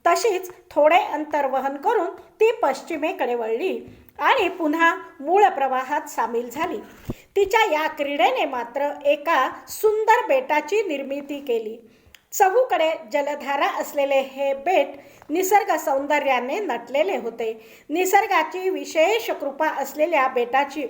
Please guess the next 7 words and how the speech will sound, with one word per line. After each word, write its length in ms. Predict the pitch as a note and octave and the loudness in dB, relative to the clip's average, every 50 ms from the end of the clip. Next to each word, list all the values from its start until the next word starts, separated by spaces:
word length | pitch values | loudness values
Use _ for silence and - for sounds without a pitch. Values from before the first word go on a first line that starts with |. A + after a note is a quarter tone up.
| - - | -2 2
ओळख 360 | B3 C4 D4 F4+ F#4+ - F#4 | 4 6 6 4 4 2 -2
मात्र 520 | D4 C4+ C4 C4+ F4 - F4+ D#4+ C#4 F4 A#4 - - - - _ _ - | -4 -2 0 -2 -2 -2 -2 -2 -2 -2 -4 -8 -12 -20 -20 _ _ 0
एका 500 | D4 D#4+ F#4+ F#4+ G#4+ F#4 C#4+ C#4+ F4 - - - - - - _ _ - | 0 0 0 2 0 2 2 2 0 -2 -6 -12 -20 -20 -20 _ _ 0
कडव्या 600 | - D#4+ D#4 D#4+ D#4+ D#4+ F#4+ A4 A4+ C5+ - - E4 | 2 4 4 4 4 2 2 2 2 2 2 0 -2
तपस्व्याच्या 800 | - - E4+ F4 E4+ E4+ D#4 C#4 C4+ C4+ - E4+ D4 B3+ C4 - - - - - | 0 0 -2 -2 -2 0 0 2 2 2 2 2 2 2 2 0 -4 -14 -20 -12
विशिष्ट 580 | - C#4 F#4 G4 F#4 - A#4 A#4+ A#4+ - - G4 | -4 0 0 0 2 2 0 0 0 -2 -2 -2
कर्मासक्तीमुळे 1300 | E4 E4 D#4 C#4+ C#4+ C#4 D#4 D#4+ D#4+ D#4 D#4 - C#4+ - - - D#4 D#4 D4+ D#4 F#4+ A#4 G4 D#4+ E4 | 0 2 2 2 2 2 2 2 2 2 0 -2 -6 -6 -6 -6 -4 -4 -2 0 2 2 2 2 2